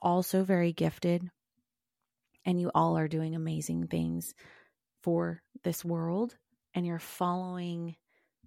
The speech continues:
the path that God has laid before you. And I just pray nothing but, um, abundance and peace. And, uh, I just pray that you guys continue to do what God laid on your heart.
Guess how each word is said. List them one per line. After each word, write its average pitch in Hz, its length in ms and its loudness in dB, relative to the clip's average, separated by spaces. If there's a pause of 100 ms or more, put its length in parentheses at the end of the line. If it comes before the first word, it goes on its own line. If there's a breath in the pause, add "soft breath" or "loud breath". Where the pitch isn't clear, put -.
(240)
the 185 80 -6
path 160 400 -4
that - 160 -2
God 160 200 -2
has 165 180 -6
laid 160 180 0
before 170 320 -6
you. 170 160 -2
And 175 100 -6
I 170 80 -2
just 170 260 -10
pray 170 440 -4
nothing 175 580 -6
but, 170 480 -6 (1300 soft breath)
um, 175 600 -10 (1500)
abundance 165 760 -4 (180)
and 175 140 -4
peace. - 640 -8 (720)
And, 170 760 -2
uh, 170 580 -4
I 175 80 -2
just 175 220 -6
pray 180 200 -2
that 190 100 0
you 180 80 -4
guys 170 340 -2
continue 175 600 -4
to 175 360 -4
do 175 460 -4
what 170 320 -4
God 165 300 -4
laid 170 180 -2
on 170 160 -4
your 170 140 -8
heart. 180 340 -6